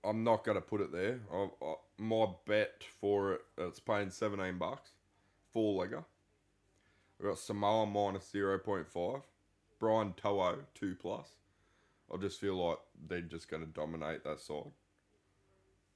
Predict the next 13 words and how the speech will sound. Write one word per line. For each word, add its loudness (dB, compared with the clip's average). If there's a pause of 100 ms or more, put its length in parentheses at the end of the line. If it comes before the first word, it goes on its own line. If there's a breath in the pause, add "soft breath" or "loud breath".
(580)
Whose -4
side -2
is -6
it? -12
Tommy -4
Mackinson. -6 (1500)
If -6
it 2
was -2
Dom 0
Young, -4
maybe -4
not. -10